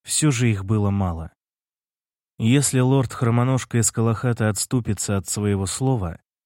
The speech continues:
план, вероятно, обречён. Но попытаться стоит. Конечно, Якоб и не думал, что будет легко, но...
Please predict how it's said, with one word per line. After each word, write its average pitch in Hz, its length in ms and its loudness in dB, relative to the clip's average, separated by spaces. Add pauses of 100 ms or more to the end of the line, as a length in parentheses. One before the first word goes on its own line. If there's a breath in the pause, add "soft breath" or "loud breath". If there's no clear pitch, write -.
(200)
план, 147 260 2
вероятно, 113 560 2
обречён. 92 560 -4 (760)
Но 156 140 2
попытаться 123 560 0
стоит. 82 500 -6 (680)
Конечно, 139 440 0
Якоб 131 360 0
и 127 40 2
не 131 120 0
думал, 135 320 2
что - 200 -6
будет 92 300 -6
легко, 95 440 -6
но... 92 380 -2